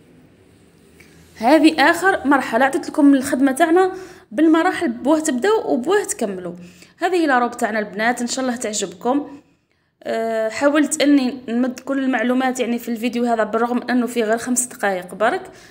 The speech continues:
بس إن شاء الله تعود لحقتكم الفكرة،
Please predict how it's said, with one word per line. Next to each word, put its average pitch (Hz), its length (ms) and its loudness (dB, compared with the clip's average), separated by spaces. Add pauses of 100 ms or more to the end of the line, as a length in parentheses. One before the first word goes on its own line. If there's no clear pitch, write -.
(100)
بس 302 360 -6
إن 269 80 -4
شاء 320 140 0
الله 330 120 2
تعود 254 260 -2
لحقتكم 247 480 -4
الفكرة، 220 600 -4